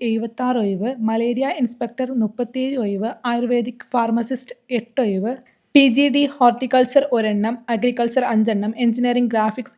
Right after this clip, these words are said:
ഏഴെണ്ണം, ഇംഗ്ലീഷ് തൊണ്ണൂറ്റി മൂന്നെണ്ണം എന്നിങ്ങനെയാണ് ഒഴിവ് വരുന്നത്. ഡൊമസ്റ്റിക് സയൻസ് ടീച്ചർ ഇരുപത്താറ് ഒഴിവ്, അസിസ്റ്റന്റ് നൂറ്റി ഇരുപത് ഒഴിവ്, ടെക്നീഷ്യൻ എഴുപത് ഒഴിവ്, ഫാർമസിസ്റ്റ് ആയുർവേദ പത്തൊൻപത് ഒഴിവ്, ലബോറട്ടറി ടെക്നീഷ്യൻ മുപ്പത് ഒഴിവ്,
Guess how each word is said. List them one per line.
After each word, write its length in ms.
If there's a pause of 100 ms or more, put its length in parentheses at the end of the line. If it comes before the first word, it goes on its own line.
(120)
ഏഴെണ്ണം, 400
ഇംഗ്ലീഷ് 400 (200)
തൊണ്ണൂറ്റി 360 (100)
മൂന്നെണ്ണം 520 (460)
എന്നിങ്ങനെയാണ് 520
ഒഴിവ് 200
വരുന്നത്. 420 (140)
ഡൊമസ്റ്റിക് 480
സയൻസ് 340 (120)
ടീച്ചർ 360 (520)
ഇരുപത്താറ് 540
ഒഴിവ്, 280 (180)
അസിസ്റ്റന്റ് 480 (120)
നൂറ്റി 320
ഇരുപത് 260
ഒഴിവ്, 280 (140)
ടെക്നീഷ്യൻ 460 (200)
എഴുപത് 420
ഒഴിവ്, 320 (380)
ഫാർമസിസ്റ്റ് 640 (180)
ആയുർവേദ 440 (240)
പത്തൊൻപത് 560
ഒഴിവ്, 240 (140)
ലബോറട്ടറി 760
ടെക്നീഷ്യൻ 420 (120)
മുപ്പത് 340
ഒഴിവ്, 200